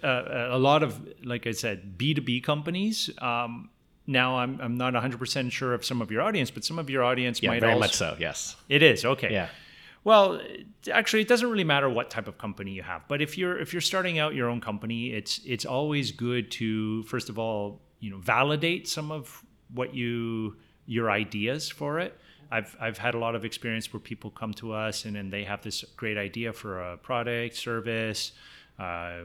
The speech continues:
Speaker 1: even their, their company. Um, and they might be, eh, for example, in a restaurant, they might be very good at, at some sort of recipe or cooking something,
Speaker 2: Mm-hmm.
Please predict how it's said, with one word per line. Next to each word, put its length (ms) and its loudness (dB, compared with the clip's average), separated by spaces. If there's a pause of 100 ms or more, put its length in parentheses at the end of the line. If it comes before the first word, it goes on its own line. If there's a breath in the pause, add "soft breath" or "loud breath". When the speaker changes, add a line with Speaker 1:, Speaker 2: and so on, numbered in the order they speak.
(140)
Speaker 1:
even 260 -8
their, 260 -6
their 140 -10
company. 540 -4 (420 soft breath)
Um, 360 -6 (840)
and 320 -4 (100)
they 200 2
might 300 2
be, 600 0
eh, 120 -16
for 120 -4
example, 560 -4
in 160 -4
a 200 -4
restaurant, 460 0
they 100 -6
might 200 -6
be 120 -6
very 260 0
good 260 -2
at, 320 -4 (200)
at 160 -14
some 180 -4
sort 180 -6
of 80 -10
recipe 380 -4
or 120 -8
cooking 360 -6
something, 380 -8
Speaker 2:
Mm-hmm. 240 -6